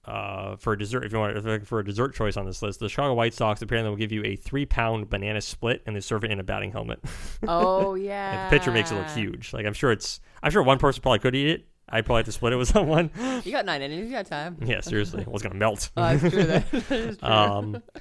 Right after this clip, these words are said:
Speaker 1: and obviously you can't, you can't leave. I mean, I could have probably made this whole list just full of Texas things 'cause Texas has so many,
Speaker 2: Yes.
Speaker 1: but this one stood out to me. So they call it the boomstick.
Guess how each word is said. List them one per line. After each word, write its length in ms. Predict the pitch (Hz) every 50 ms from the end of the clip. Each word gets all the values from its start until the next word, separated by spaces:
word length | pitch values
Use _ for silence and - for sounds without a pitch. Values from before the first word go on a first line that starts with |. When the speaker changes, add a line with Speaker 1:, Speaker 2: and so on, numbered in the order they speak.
| - _ _ -
Speaker 1:
and 120 | - 104 110
obviously 300 | 107 113 107 92 110 101
you 60 | 98
can't, 240 | 117 113 104 - -
you 80 | 107 107
can't 240 | 120 120 107 104
leave. 140 | 101 101 - -
I 80 | 107 117
mean, 80 | 113 -
I 100 | 135 139
could 120 | - 180
have 80 | 156 131
probably 200 | 143 139 127 117
made 180 | 110 117 117 107
this 60 | 104 -
whole 120 | 120 113
list 160 | 110 104 -
just 120 | - 113 -
full 140 | - 135 123
of 60 | 117
Texas 420 | - - 120 - - - 131 -
things 280 | - - 131 139 147 139
'cause 120 | - 147
Texas 280 | - - 110 143 135 127
has 140 | 123 123 123
so 80 | 123 113
many, 200 | 110 110 113 120
Speaker 2:
Yes. 80 | 117
Speaker 1:
but 160 | 110 113 107 113
this 160 | 127 117 -
one 120 | 127 113
stood 200 | 107 - - 113
out 120 | 104 104 -
to 100 | - 107
me. 100 | 104 101
So 140 | - -
they 80 | 117 123
call 160 | 120 - 131 131
it 80 | 107
the 60 | 107 101
boomstick. 720 | 101 104 113 117 113 110 110 - - - - - - -